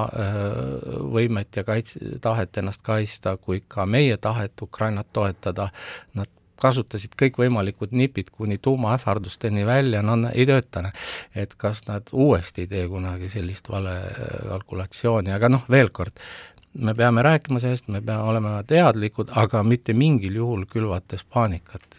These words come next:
ja, ja rääkides oletustest justkui faktist, et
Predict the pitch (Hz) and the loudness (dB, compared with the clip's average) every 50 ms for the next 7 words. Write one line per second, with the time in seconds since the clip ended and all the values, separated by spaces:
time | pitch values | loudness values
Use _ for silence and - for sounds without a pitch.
0 | - - 92 92 90 90 - 104 98 98 104 110 117 104 - 107 90 95 95 92 | -4 -2 0 0 0 0 0 2 2 4 4 4 2 2 -2 -6 -6 -4 -4 -6
1 | - - - - - - _ - - 117 147 156 139 110 - - - 95 - - | -6 -10 -18 -20 -20 -20 _ 0 4 6 8 8 6 4 2 -4 -10 -10 -10 -8
2 | - 101 95 - - 104 107 107 - - 104 92 - - 120 107 - - - - | -8 -8 -8 -6 -4 -4 -4 -4 -4 -4 -6 -6 -4 -2 -2 -2 -2 -4 -14 -16
3 | 90 - - - - - - | -16 -16 -16 -16 -16 -18 -14